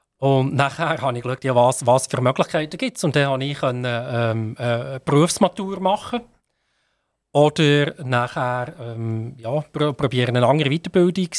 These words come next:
äh, zu machen auf diesem Beruf. Und einfach, äh, eine Berufslehre machen und nachher das Leben lang auf diesem Beruf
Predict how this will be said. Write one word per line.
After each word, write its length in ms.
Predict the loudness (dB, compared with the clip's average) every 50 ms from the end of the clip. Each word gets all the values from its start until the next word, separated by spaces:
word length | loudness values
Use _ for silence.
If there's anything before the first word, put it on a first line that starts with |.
| -4
äh, 400 | -4 -2 -2 0 0 0 0 0
zu 140 | 0 2 2
machen 260 | 4 2 2 -2 -6
auf 100 | -12 -6
diesem 220 | -2 -2 -2 -2 -2
Beruf. 340 | -4 -2 -2 -2 -2 0 2
Und 60 | 2
einfach, 200 | 4 4 2 -4 -4 -16 -20 -20 -20 -20 -16 -8
äh, 40 | -6
eine 240 | -4 -4 -4 -4 -4
Berufslehre 540 | 0 4 4 4 4 4 -2 -4 -2 -2 -2
machen 360 | -2 -2 -2 -2 -4 -6 -6
und 60 | -4
nachher 280 | -4 -4 -2 -2 -2 -2
das 160 | -2 -2 -2
Leben 200 | -2 0 0 0
lang 220 | -2 -2 -4 -4
auf 80 | -6 -8
diesem 160 | -8 -10 -10
Beruf 240 | -4 0 0 0